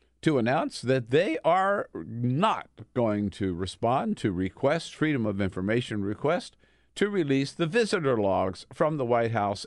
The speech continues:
and Mar-a-Lago. Again, this is a total contradiction to what Donald Trump talked about as a candidate, where he constantly badgered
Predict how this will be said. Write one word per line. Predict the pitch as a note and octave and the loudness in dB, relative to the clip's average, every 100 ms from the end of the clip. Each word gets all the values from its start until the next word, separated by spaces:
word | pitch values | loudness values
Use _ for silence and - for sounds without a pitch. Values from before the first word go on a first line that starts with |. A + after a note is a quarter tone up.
| - | -2
and | G2+ F#2+ F#2+ - | 0 0 -2 -4
Mar-a-Lago. | F2+ F2+ E2+ E2 D#2+ - E2 E2 D#2+ C2+ B1+ - - | -4 0 0 0 -4 -4 -2 -2 -2 -6 -10 -8 -6
Again, | C#3+ G#3 D3 B2+ - _ | 0 0 0 -4 -10 _
this | A#2+ | -4
is | |
a | C3 | -2
total | A#2 C#3+ F3 | 2 2 4
contradiction | - D#3 D#3 C#3+ A#2+ - B2 | 2 2 2 0 0 -2 -2
to | A2+ | 0
what | A2+ | 2
Donald | A2+ G#2+ A#2+ | 2 0 0
Trump | A2+ A2 | 0 0
talked | A2 A2+ | 0 0
about | G#2+ G#2 G2 | 0 0 0
as | F#2 | -2
a | F#2+ | -2
candidate, | G2 F2+ D#2+ F2+ - - _ _ _ _ _ _ - | -2 0 0 -2 -4 -12 _ _ _ _ _ _ -14
where | - B2+ B2 | 0 2 4
he | B2+ | 2
constantly | - - D#3+ G3+ - B2 F#2+ G2 G2 G2 - _ _ _ _ _ - - | -2 -2 0 0 -2 -2 0 2 2 0 -4 _ _ _ _ _ -4 4
badgered | C3 D#3 C#3+ F#2+ D2 | 6 6 4 2 0